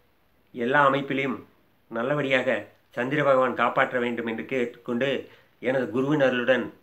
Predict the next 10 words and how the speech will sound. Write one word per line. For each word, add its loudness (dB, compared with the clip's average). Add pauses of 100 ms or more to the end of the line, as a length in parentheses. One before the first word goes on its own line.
(480)
மற்றும் -4 (1200)
ஜெயதி -2
ஜெயதி -2
கே 0
எஸ் -2
கே -2
அவர்களுடன் -2
மகா 0
பெரியவர் -2
நல்லாசியுடன் -2